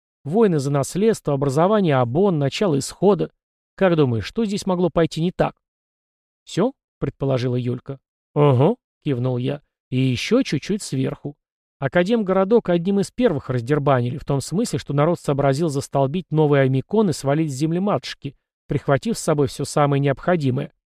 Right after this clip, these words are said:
Ну а всякий хлам частью распродали, частью тупо выбросили. А матбаза той шараги, что криотехнологию разрабатывал, досталась какому-то перекупщику, который хватал все, до чего только мог дотянуться. Чисто на всякий случай, а ну,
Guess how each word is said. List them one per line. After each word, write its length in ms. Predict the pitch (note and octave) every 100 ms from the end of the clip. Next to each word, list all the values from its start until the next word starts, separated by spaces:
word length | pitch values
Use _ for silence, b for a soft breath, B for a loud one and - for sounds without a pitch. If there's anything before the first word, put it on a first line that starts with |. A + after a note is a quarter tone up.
| _ _ _ _ _
Ну 120 | F3 B3
а 40 |
всякий 320 | - C#4 G#3
хлам 300 | - A3+ B3
частью 460 | - B3+ B3 - F#3
распродали, 640 | F3+ - F3 D3+ D3+ D3
частью 400 | C3+ - B3 - -
тупо 260 | G#3 - E3
выбросили. 640 | D3 B2 B2+ - C3 D3 _ _ _ _ _ _
А 120 | D#3 D#3
матбаза 540 | D#3+ D3 D#3+ D3+ C3
той 180 | - C#3+
шараги, 480 | - D3+ G#3+ F#3+ B2
что 260 | - C3+
криотехнологию 880 | - D3 D3+ - - E3 E3 C3 C3
разрабатывал, 600 | A#2+ C#3+ C#3+ B2 - B2+
досталась 460 | C#3+ C#3+ B3+ C4
какому-то 320 | - E3 A3 -
перекупщику, 760 | G#3 A3 - C3+ - - C#3+ - _ _ _
который 320 | D#3 D#3 D#3
хватал 400 | - D3+ - C#3
все, 240 | B2 - A#3+
до 100 | F3+
чего 240 | - D#3+
только 260 | E3+ D3+ C#3+
мог 180 | C#3
дотянуться. 640 | A#2 B2 F#3 C#3+ - - C#3+ _ _ _ _ -
Чисто 320 | - A3+ E3
на 120 | D#3+
всякий 300 | - D3 -
случай, 460 | - A#3+ C#4+ - D3+
а 100 | C#3+
ну, 280 | A#3+ C#4